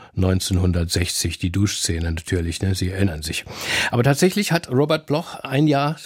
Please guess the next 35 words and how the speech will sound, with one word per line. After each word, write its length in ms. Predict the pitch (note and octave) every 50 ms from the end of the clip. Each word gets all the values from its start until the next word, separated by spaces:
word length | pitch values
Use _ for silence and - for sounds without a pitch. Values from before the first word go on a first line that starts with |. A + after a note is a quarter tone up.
| - _
vor 300 | - - - F#3+ A#3 A#3+
dem 180 | - G#2+ F#2+ F2+
Film 400 | - - G2+ G2+ A#2 E3+ G#3 - _ - - - _ _
diesen 260 | - C3+ C#3 C#3 D3 C#3
Roman 420 | A#2 B2 B2+ B2 A#2 B2+ C3+ C#3
veröffentlicht 640 | - - - - B2+ - C#3+ C3+ C3+ D3 D3 - -
über 200 | - B2+ B2+ B2+
diesen 360 | B2 B2+ B2 - C#3+ C#3 - - _
gestörten 640 | - A#2+ - - - A#2+ A#2+ B2+ C3+ - C3+ B2+ B2
Mo-, 220 | A#2+ A#2+ A#2 - -
Mörder 440 | A#2 A#2 B2 B2 B2+ C3 C3 C3
Norman 440 | B2+ A#2+ A#2+ A#2+ B2 B2 A#2+ A#2+ A#2
Bates 320 | - B2+ C3 D3+ D3+ - -
in 140 | B2+ A#2+
seinem 240 | A#2 A#2 A2 A2+ A2+
Gespenstermotel. 960 | A#2 A#2 - - A#2+ C3+ D3 - - A#2 A2+ A2+ A2 G#2+ - A#2+ A#2+ C#3 D#3+ - - - - - - - - - -
Und 180 | - B2 A2+ -
öfter 380 | C3+ D3 - - D3 C#3+ C#3+
schon 340 | - - - B2 B2+ B2+ B2+
gab's 320 | - A2 A2 A#2 - -
davon, 600 | - - A#2 B2 - - B2 A#2+ A#2+ A#2+ A#2 A2+ A2 -
ja, 180 | G#2 G#2 A2 G#2+
so 160 | A2 G#2 G#2
Wiederentdeckungen 960 | A2 C3 C#3 D3 C3 B2 A#2 A#2+ B2 - C3+ B2+ B2+ - C3 B2 A#2+ A#2+ A#2 A2+
und 160 | A2 A2+ G#2+
dann 160 | A#2+ C3+ D#3
auch 280 | - C3+ D3+ D3 - -
Hörbuchadaptionen. 1120 | D3 E3 F#3+ G#3 - E3 B2+ - - G#2+ G#2 G#2 G#2+ G#2+ - - - A2 G#2 A#2 C#3 D#3
Und 140 | C#3 A#2+ A#2
jetzt 200 | D#3 E3+ - -
gibt 220 | - E3+ D#3+ -
es 100 | D3+ C#3
eine 220 | A2+ C3 B2+ B2 A#2+
ganz 340 | - - D3 D#3+ - - -
neue. 320 | A#2+ C3 C3+ B2 G#2 G2+